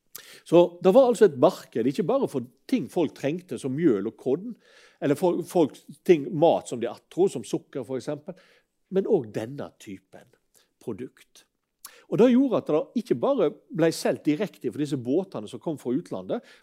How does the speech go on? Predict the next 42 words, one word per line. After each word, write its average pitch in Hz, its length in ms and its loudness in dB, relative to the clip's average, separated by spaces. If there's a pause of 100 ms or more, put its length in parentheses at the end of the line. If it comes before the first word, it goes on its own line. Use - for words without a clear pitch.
men 233 140 4
noen 262 320 -2
kunne 170 180 -2
rett 214 140 -2
og - 20 -16
slett 175 160 2
livnære 170 600 0
seg 117 160 -10
med 139 80 -6
å - 180 -10
seile 196 540 -2
mellom 123 220 -6
Bergen 107 440 -2
og - 60 -16
Stavanger, 160 500 -4 (240)
to 247 240 2
havner 175 560 4 (240)
der 151 160 2
du 160 80 0
nettopp 156 320 -2
kunne 120 220 -4
kjøpe 143 500 -2
den 131 320 -4
typen 123 400 -4
produkt, 220 480 0 (240)
og 202 80 -4
så 214 120 4
solgte 175 440 -2
de 113 160 -4
de 110 80 -6
på 127 160 -6
landsbygda 98 720 -6 (380)
imellom 120 420 -4
de 95 160 -10
to 113 160 -10
store 104 320 -12
byene. 95 400 -18 (340)
En 208 240 0
slik - 380 -4 (340)
var 185 200 2
Kristoffer 185 560 -2
Jensen. 95 440 -12